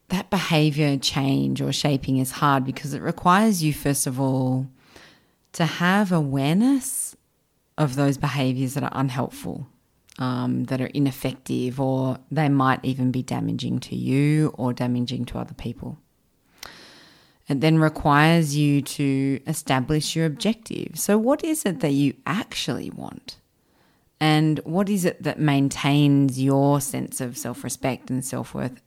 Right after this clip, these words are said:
at the same time, you know, when you're, um, essentially acting on emotion or when you're relating to somebody else or when you're responding.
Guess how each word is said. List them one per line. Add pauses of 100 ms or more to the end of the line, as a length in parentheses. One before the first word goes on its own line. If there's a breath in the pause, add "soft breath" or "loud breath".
(140)
at
the
same
time,
you
know,
when
you're, (680 soft breath)
um, (760 loud breath)
essentially
acting
on
emotion
or
when
you're
relating
to
somebody
else
or
when
you're
responding.